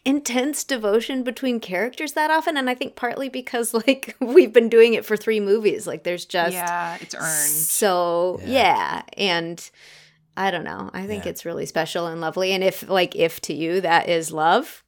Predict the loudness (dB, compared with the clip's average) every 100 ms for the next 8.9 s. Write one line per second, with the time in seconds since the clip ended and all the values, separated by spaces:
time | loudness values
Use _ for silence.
0 | -14 -6 2 2 2 -2 -4 -4 -8 -8
1 | -2 0 0 0 -2 -2 -4 -2 0 0
2 | 0 -2 -6 -4 -4 -6 -10 _ -2 -2
3 | -2 -4 -2 -2 -2 -4 -6 -8 -8 -4
4 | -4 -4 -8 -6 -4 -2 -2 0 2 2
5 | 0 -2 -6 -6 -10 -16 -12 -10 -8 -4
6 | -2 0 0 -2 -6 -8 -8 -4 0 0
7 | 2 -2 -6 _ _ 2 4 4 0 -8
8 | -8 -4 -2 -2 -6 -4 -2 -4